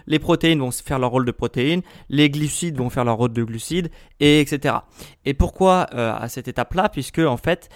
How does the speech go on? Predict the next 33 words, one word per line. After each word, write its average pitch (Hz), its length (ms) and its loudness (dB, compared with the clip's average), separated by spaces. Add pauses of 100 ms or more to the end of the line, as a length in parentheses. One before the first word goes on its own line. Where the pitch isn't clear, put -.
(140)
les 123 140 0
villosités 147 600 0
intestinales, 170 760 -4 (320)
euh, 104 500 -6 (260)
par 127 120 -4
l'intermédiaire 127 580 -4
des 104 160 -6
jonctions 120 440 -4
serrées, 165 420 0
hein, 151 160 -4
donc 117 180 -8
ça, - 80 -16
j'en 113 160 -10
ai 107 60 -10
déjà 113 240 -8
parlé 123 200 -4
sur 120 160 -12
mon 107 140 -12
épisode, 117 260 -8
notamment 113 340 -8
sur 113 120 -14
le 104 60 -18
gluten, 123 360 -6 (280)
mais 127 80 0
les 123 80 2
jonctions 120 300 -4
serrées, 135 280 0
c'est 160 140 -6
ce - 60 -14
qui 135 100 -12
fait - 140 -6
la 117 120 -4
jonction 156 500 -2